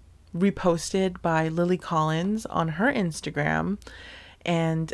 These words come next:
it's 'cause I think she did, um, the podcast art for this other podcast.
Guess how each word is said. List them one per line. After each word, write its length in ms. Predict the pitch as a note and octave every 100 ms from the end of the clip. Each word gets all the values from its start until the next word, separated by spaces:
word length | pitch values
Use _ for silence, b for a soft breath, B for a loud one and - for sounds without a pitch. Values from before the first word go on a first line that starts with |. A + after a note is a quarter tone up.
| -
it's 200 | F#3+ -
'cause 180 | - G3
I 80 | G3
think 220 | C#4+ C#4+
she 180 | - G#3
did, 420 | F3+ E3+ E3 - -
um, 320 | E3+ D#3+ D3+
the 80 | D#3+
podcast 640 | - E3+ - D#3+ D3 -
art 360 | - D3+ D3 -
for 640 | - - D3 D3 C#3+ C#3+ -
this 240 | D#3+ D#3 -
other 200 | E3 F#3
podcast. 720 | G3+ G#3 - B3 C4 -